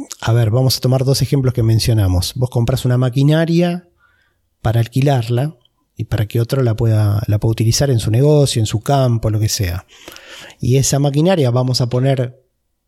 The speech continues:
por promedio, se amortiza, se deteriora a razón de un veinte por ciento de su valor duran-, por año, con lo cual,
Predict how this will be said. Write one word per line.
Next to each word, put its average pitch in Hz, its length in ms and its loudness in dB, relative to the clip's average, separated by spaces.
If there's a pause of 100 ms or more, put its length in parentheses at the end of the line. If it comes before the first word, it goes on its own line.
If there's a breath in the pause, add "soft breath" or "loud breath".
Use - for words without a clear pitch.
(280)
por 120 200 -2
promedio, 143 360 2
se 123 140 -2
amortiza, 135 640 2
se 117 120 -2
deteriora 131 520 2
a 117 160 -4
razón 123 340 -2
de 123 100 2
un 120 100 0
veinte 131 280 0
por 123 200 -2
ciento 135 340 2
de 110 60 2
su 117 140 0
valor 131 280 2
duran-, 104 420 0
por 120 160 2
año, 151 540 2 (540 soft breath)
con 117 100 0
lo 107 80 2
cual, 135 320 2